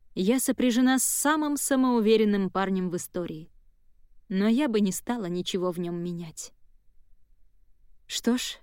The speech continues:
спасибо». «Обращайся», его улыбка становится мягче,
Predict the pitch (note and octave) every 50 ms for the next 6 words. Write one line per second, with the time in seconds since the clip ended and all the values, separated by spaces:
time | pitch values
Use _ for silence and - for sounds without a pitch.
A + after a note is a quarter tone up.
0 | - - - - - - - - - - G3+ F#3+ - - F#3+ E3+ F#3+ F#3+ - -
1 | - - _ _ _ - - - - - - - _ - _ - - - _ -
2 | - _ - _ - - G3 A3 A#3+ D4 E4 - - - F4+ F4+ D#4 - - -
3 | - - - _ _ - - - _ _ - - _ _ _ _ - D#3+ E3+ F#3
4 | E3+ F3+ F#3 F#3+ F#3+ G#3 A3 - - - G3+ F#3+ - - F#3+ F#3+ F#3+ F#3+ F3+ F#3
5 | - - F#3+ F#3 F3+ F#3 G3 G#3+ A3 - - - - G3+